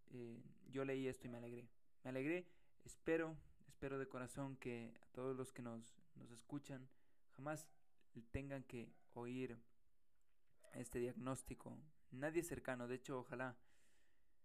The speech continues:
ojalá nadie cercano nadie cercano, eh, él tenga que escuchar este diagnóstico, pero muy feliz por esa noticia. Que siga avanzando la ciencia. Un abrazo y un aplauso gigante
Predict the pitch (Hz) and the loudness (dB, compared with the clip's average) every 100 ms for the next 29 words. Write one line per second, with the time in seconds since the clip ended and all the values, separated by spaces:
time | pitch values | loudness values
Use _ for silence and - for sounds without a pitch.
0 | - - - - - 139 143 143 143 139 | -18 -16 -16 -6 4 6 6 6 4 2
1 | 135 - 147 151 156 - - - 127 120 | 0 4 4 4 -4 -12 -12 -8 -8 -6
2 | 127 120 131 131 120 - - - - - | -6 -2 -2 -2 -8 -14 -18 -18 -18 -18
3 | - 135 131 123 117 120 147 - - 123 | -10 -6 -4 -4 -8 -10 -12 -14 -14 -8
4 | 135 131 131 - - - 123 - 123 120 | -4 -4 -6 -10 -8 -4 -4 -4 -4 -4
5 | 131 147 - 165 139 - 165 165 - - | -4 -6 -8 -6 -4 2 2 2 -8 -18
6 | - - - - - - - - - - | -20 -20 -20 -20 -18 -18 -18 -18 -16 -16
7 | - - 143 147 143 131 127 127 123 120 | -16 -4 2 4 6 4 4 2 0 -2
8 | 117 117 104 107 - 131 - 156 160 165 | -4 -4 -6 -8 -2 -2 2 4 4 4
9 | - - 120 117 139 131 123 120 - 127 | 2 -2 -2 0 -2 0 0 0 -2 -2
10 | 120 - - - 151 165 - - - - | -4 -12 -16 -6 -4 -4 -8 -16 -18 -10
11 | 123 123 139 143 - 120 - - - - | -6 2 4 4 0 -10 -12 -18 -18 -18
12 | - - - 147 139 - 143 160 151 - | -18 -10 -2 2 2 2 6 8 8 2
13 | 123 - 120 127 117 127 | -2 -2 -2 -2 -2 -6